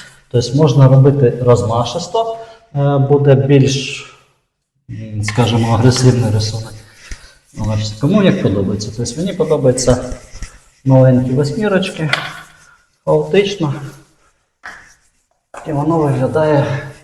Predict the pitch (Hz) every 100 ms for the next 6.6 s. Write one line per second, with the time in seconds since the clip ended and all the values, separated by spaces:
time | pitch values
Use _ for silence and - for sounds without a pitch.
0 | _ _ _ _ _ _ _ _ - 135
1 | 131 113 - 151 135 135 - - - _
2 | _ _ _ _ _ _ _ 113 139 139
3 | - - - - - - - - - _
4 | - _ _ _ _ _ _ _ _ _
5 | _ _ _ _ _ _ _ _ 165 147
6 | 123 110 113 120 123